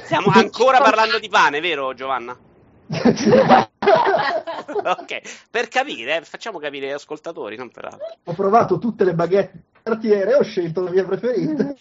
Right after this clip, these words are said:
Speaker 1: E
Speaker 3: Sì,
Speaker 1: come
Speaker 3: ma
Speaker 1: siete stati accolti in quanto italiani da questi amici gentili francesi?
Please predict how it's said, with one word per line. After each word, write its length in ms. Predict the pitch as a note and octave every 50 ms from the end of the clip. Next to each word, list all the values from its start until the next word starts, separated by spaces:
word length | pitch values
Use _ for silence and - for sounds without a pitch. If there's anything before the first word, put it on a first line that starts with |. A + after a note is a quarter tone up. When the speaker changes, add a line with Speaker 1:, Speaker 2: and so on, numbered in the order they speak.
| E4 E4 D4 B3+ - - _ _ _ - D#4+ - - - - - - G4 F#4+ - _ _ _ _ _ _ _ _ _ _ - - - - _ _ _ _ _ _ _ _ _ _ _ _ _ _ _ _ _ _ _ _ _ _ _ -
Speaker 1:
E 120 | F3 F#3
Speaker 3:
Sì, 0 |
Speaker 1:
come 200 | - A#3 C4+ C#4
Speaker 3:
ma 0 |
Speaker 1:
siete 240 | C4+ - C4 B3 B3+
stati 280 | A#3 - - B3 A#3 A#3+
accolti 880 | A3+ - - - A#2+ A2 A2 - - - A2+ G#2+ A2 A2 A2 A2 A2 A2
in 140 | A2 B2 -
quanto 400 | - C3+ C3 B2+ C#3 C#3 - -
italiani 580 | B2+ - C3 A#2+ A#2 A#2+ G#2+ F#2 F#2 G2 G2 G2
da 80 | G2
questi 320 | G#2 A2+ G#2+ - - - A2
amici 440 | G#2+ A#2 B2 B2+ B2+ A#2 A#2+ A#2+ G#2+
gentili 420 | G#2+ A#2 A#2+ A#2 _ - A2+ A2+
francesi? 600 | - G#2 F#2+ G#2+ - - F2+ D#2+ D#2 - - E2+